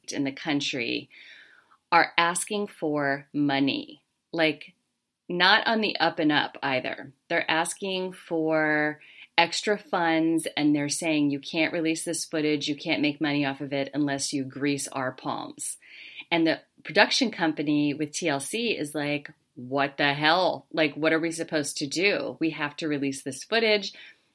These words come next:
All of the couples are filmed s-, similar, you know, similar times, not completely in sync, but they need to release the entire show as a package. Everyone else's footage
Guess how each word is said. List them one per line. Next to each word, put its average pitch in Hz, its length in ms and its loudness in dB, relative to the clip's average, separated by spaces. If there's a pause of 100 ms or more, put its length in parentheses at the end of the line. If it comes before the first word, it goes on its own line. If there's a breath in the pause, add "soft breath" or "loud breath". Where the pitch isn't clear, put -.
(200)
All 202 540 6
of 175 120 -6
the 180 100 -4
couples 156 560 -2
are 151 100 -4
filmed 143 560 -2 (320)
s-, - 220 -8 (140)
similar, 247 840 6 (100)
you 180 160 -4
know, 185 300 0
similar 233 400 0
times, 190 640 -2
not 185 200 -2
completely 180 680 -4
in 147 140 2
sync, 143 540 -2
but 151 120 -6
they 175 120 0
need 196 260 -2
to 190 140 -4
release 170 480 -2 (100)
the 165 140 -4
entire 160 500 0
show 160 300 -2
as 143 160 -4
a 139 40 -8
package. - 800 -2 (540 loud breath)
Everyone 226 480 4
else's 185 480 -2
footage 165 340 0